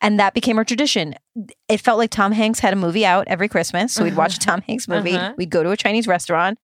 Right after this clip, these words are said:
Speaker 1: And then when I got married, we had a different tradition 'cause we had stuff with my daughter.
Speaker 2: Mm.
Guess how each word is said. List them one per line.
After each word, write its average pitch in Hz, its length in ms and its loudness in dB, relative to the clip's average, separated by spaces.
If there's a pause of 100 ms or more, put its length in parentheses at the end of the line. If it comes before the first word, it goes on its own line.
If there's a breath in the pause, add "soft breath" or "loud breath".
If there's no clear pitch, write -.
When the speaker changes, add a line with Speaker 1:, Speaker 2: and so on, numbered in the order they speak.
Speaker 1:
And 220 240 2
then 220 420 4
when 220 140 2
I 226 80 4
got 226 180 2
married, 254 300 2
we 285 80 0
had 320 100 0
a 339 60 -2
different 339 400 -2
tradition 175 640 -2
'cause 202 160 -6
we 233 40 0
had 226 120 -2
stuff 254 200 0
with 285 120 -4
my 320 100 2
daughter. 359 300 0
Speaker 2:
Mm. 233 100 -8